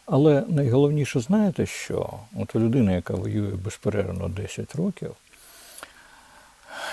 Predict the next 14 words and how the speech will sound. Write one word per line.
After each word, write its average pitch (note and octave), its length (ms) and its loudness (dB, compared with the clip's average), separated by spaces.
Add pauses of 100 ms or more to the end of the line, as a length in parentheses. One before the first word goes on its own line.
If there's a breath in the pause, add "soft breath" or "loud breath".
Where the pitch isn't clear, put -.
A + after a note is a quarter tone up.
(160 loud breath)
і A#2+ 80 4
дуже A#2 280 4
інтенсивно F2+ 1000 0 (100)
воює F#2 360 -4
останні G2 520 0
два F2+ 260 2
з - 60 -12
половиною F2+ 640 -2
роки, G#2 400 0 (260)
ви A2 100 6
розумієте, F#2+ 720 2
як E2 260 0
і - 80 -8
всі, F3 460 -2